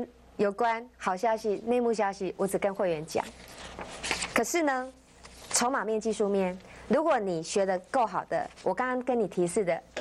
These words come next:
是不是非常清楚了？来，你看看，彩色人生就是我去年带会员做基亚，对不对？你看看我做新药的股票，你看我去年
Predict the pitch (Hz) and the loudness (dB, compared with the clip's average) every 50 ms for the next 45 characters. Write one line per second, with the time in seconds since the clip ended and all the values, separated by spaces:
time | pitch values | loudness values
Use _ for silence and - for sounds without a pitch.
0 | - - - - 269 262 254 269 - 254 226 185 180 180 - 196 170 175 - 180 | -8 -2 0 2 2 2 2 2 2 2 0 0 -2 -4 -4 -4 -4 -2 -2 -2
1 | - 110 - - - - - - - - - 196 175 165 175 220 - - - - | 0 0 -2 -4 -6 -14 -20 -20 -6 0 0 2 2 0 -2 -6 -10 -18 -18 -16
2 | - - - - 208 202 254 269 262 262 247 240 233 - - - - - - - | -16 -16 -4 -2 0 0 2 2 2 2 0 -2 -4 -10 -16 -18 -10 -4 0 2
3 | 247 240 - 359 330 277 254 247 - 262 247 277 269 254 - 262 202 165 - - | 2 4 4 4 4 4 2 2 0 2 2 2 2 4 4 2 2 2 0 0
4 | - - 269 214 175 165 208 202 202 233 196 156 156 185 175 170 - 160 151 151 | 0 2 2 2 2 2 0 0 2 2 0 2 2 0 0 0 0 0 0 0
5 | - - - - - - 285 277 277 277 269 - - - _ - - - - - | -2 -4 -12 -4 0 2 2 4 4 4 2 0 -4 -12 _ -20 -20 -20 -20 -4
6 | - - 233 240 320 339 349 349 330 330 - - - - - - - - - - | -2 0 2 2 2 2 2 2 0 -2 -6 -12 -20 -20 -20 -20 -20 -20 -16 -4
7 | - - 247 240 240 - - - _ - 359 381 349 311 285 - - - _ _ | 0 2 2 2 2 -2 -10 -16 _ 2 4 6 6 6 4 2 -4 -14 _ _
8 | - - - - - - - - - - - - - - - 285 302 320 320 330 | -20 -20 -20 -20 -20 -20 -20 -20 -20 -20 -20 -6 -2 2 4 4 6 6 6 4
9 | 285 247 220 202 - 170 165 - 220 226 214 214 220 - - - - - - - | 4 2 0 0 0 0 2 2 2 2 2 0 -4 -10 -18 -20 -20 -20 -20 -20
10 | - - - - - - 226 233 226 339 349 320 - - 202 202 - - 339 302 | -20 -18 -18 -4 0 2 2 4 4 2 0 0 0 0 0 2 2 4 4 4
11 | 247 208 202 | 4 2 0